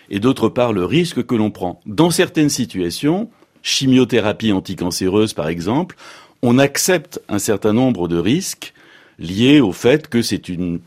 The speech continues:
on traite des situations graves, sévères, et on accepte de prendre quelques risques, perte de cheveux, nausées, vomissements, diarrhée, et cetera, qui sont entraînés par la chimiothérapie. Dans d'autres circonstances,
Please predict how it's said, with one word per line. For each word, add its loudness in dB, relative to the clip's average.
on -8
traite -4
des -6
situations -4
graves, -2
sévères, 2
et 2
on 4
accepte 0
de 0
prendre 0
quelques 0
risques, -4
perte -2
de 2
cheveux, -2
nausées, 0
vomissements, 0
diarrhée, 0
et -8
cetera, -4
qui -2
sont -6
entraînés 4
par -4
la -4
chimiothérapie. -10
Dans 0
d'autres 4
circonstances, -4